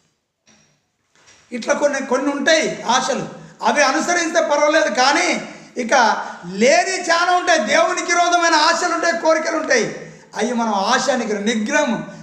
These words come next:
నిగ్రహ శక్తి ఉండాలి. ఏముండాలా? నిగ్రహించుకోవాలా.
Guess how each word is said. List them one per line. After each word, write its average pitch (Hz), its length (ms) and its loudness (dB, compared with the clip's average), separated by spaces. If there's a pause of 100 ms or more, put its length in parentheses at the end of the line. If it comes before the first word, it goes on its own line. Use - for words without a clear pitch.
(120)
నిగ్రహ 359 380 2
శక్తి 349 320 -2
ఉండాలి. 269 280 2 (960)
ఏముండాలా? 277 680 2 (260)
నిగ్రహించుకోవాలా. 381 1400 0